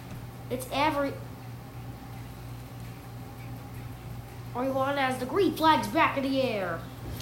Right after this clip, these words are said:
And Wyndham Baylor side by side.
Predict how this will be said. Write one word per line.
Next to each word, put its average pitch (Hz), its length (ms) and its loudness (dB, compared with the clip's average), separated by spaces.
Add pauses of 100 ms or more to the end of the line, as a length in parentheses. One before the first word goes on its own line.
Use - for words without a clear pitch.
(1400)
And 247 180 6
Wyndham 262 300 2
Baylor 302 360 8
side 294 420 8
by 302 160 12
side. 349 600 10